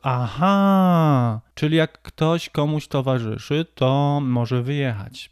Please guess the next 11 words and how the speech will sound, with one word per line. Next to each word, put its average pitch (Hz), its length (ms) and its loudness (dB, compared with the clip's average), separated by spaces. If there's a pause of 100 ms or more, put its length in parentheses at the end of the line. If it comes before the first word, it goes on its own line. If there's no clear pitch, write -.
To 131 120 -4
rozumiem, 156 560 0
że 143 420 0
tutaj 139 260 -2
muszą 135 320 -2
mieć 131 200 -2
swoich 131 320 -6
towarzyszy, 135 720 -2 (300)
bo 127 100 -2
nie 143 140 0
mogą, 156 680 0